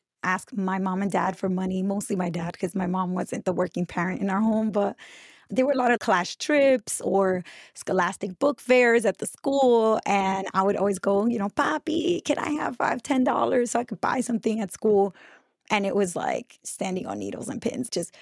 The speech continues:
waiting for an answer. Most of the time it's gonna be no, because he often just didn't have the money left over after, you know, all the bills were paid and things like that. But also because my dad has nine children. My mom and dad have nine children. So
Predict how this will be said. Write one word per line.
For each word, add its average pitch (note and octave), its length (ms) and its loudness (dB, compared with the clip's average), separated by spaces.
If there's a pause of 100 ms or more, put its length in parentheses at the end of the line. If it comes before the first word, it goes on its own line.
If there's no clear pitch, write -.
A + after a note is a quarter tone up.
(160)
waiting G3 220 2
for F#3 160 -4
an F#3 80 -2
answer. F3 220 -4
Most A#3+ 300 2
of - 100 0
the - 20 -10
time B3 180 2
it's A#3+ 60 2
gonna A#3 140 4
be A#3+ 140 2
no, G#3+ 420 4
because G3+ 380 0
he G3 400 -2
often F#3+ 320 -2
just F#3 160 0
didn't F#3 220 0
have F#3+ 420 -6
the F#3 160 0
money F#3 500 -4
left F#3 420 0
over F3+ 300 2
after, E3+ 320 -2
you - 120 -4
know, - 100 -6
all - 80 -6
the G#3 80 -4
bills B3+ 240 4
were A3 80 0
paid G3 340 0
and F#3+ 220 -6
things F#3 180 -2
like F3+ 140 0
that. F#3+ 260 0
But F#3+ 220 2 (500)
also A3 300 4
because A3 720 2 (160)
my G#3 180 2
dad G3 200 2
has F#3+ 220 0
nine F#3+ 300 0
children. F3+ 320 -2
My G3 120 0
mom F#3+ 200 0
and F#3 80 -4
dad - 140 2
have F#3 160 -2
nine D3 340 -2
children. - 540 -6
So F#3+ 420 0